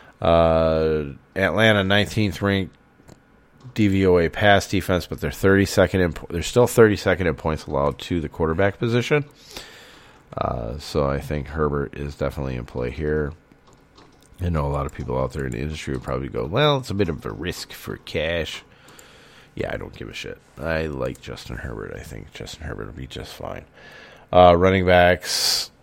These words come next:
Mm, saw what we, we saw what happened with, uh, Alvin Kamara last week. He got the job done against his defense, but there's just too much going on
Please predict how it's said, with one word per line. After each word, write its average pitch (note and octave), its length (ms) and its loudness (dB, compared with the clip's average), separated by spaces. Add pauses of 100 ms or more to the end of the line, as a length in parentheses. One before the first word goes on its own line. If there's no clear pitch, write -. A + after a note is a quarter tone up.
(240)
Mm, A#2+ 920 -2 (540)
saw B2+ 300 6
what A2 220 2
we, G#2 180 -6 (260)
we A2 100 -10
saw C3+ 300 0
what G#2 200 4
happened F2 480 -2
with, F2 360 -4
uh, D2+ 320 -6 (880)
Alvin F#2+ 240 4
Kamara E2 380 0
last D#2 320 -2
week. D2+ 180 -8
He - 120 -20
got E2 200 -4
the - 80 -18
job D2+ 260 -4
done D2 260 -6 (2500)
against F2+ 280 -2
his D#2+ 140 -12
defense, D#2+ 440 -8
but A#1+ 260 -12 (880)
there's A#2 280 -2
just - 160 -8
too F#2 120 -2
much D2 260 -6
going D2 260 -6
on C2+ 320 -8